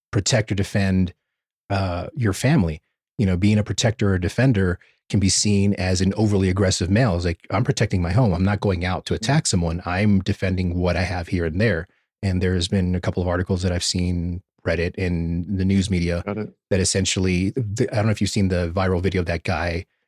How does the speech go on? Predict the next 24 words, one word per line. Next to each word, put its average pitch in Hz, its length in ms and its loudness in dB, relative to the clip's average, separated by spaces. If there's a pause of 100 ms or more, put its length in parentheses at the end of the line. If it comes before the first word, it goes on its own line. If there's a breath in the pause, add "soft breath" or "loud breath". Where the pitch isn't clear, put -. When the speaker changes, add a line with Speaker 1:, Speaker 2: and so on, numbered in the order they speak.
(320)
Speaker 1:
um, 85 540 -4 (420)
with 101 120 0
the 98 80 0
bear 92 220 2
and 92 100 2
his - 100 -2
dogs, 90 460 0
that 87 100 -4
he's 87 160 0
protecting 92 420 -2
his 85 360 -2 (340)
dogs 90 340 2
and 90 80 0
he 87 60 0 (120)
kind 95 140 0
of 92 160 0
fights 92 220 0
off 92 180 0
a 90 220 0
small 113 420 0
bear, 87 300 0
Speaker 2:
Oh, 131 380 2
no. 131 200 -2
Speaker 1:
um, 87 340 -2